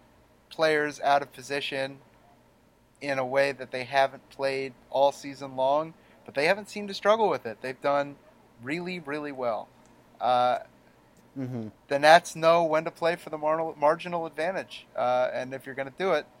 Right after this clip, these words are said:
Speaker 1: playoffs is the time to do it. So they've, they've changed the way that they've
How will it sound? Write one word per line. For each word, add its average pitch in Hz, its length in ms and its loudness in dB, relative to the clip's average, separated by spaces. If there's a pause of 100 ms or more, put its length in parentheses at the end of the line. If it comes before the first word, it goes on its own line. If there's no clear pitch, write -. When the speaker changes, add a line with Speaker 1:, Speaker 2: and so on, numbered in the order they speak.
(240)
Speaker 1:
playoffs 156 340 4
is 156 100 -18
the - 100 -20
time 165 240 0
to 160 60 -16 (100)
do 185 140 0
it. - 120 -2 (160)
So 131 300 -4
they've, 135 180 -8 (220)
they've 131 180 -10 (1300)
changed 175 460 -2
the 185 80 -4
way 170 160 0
that 165 180 -8
they've 151 220 -6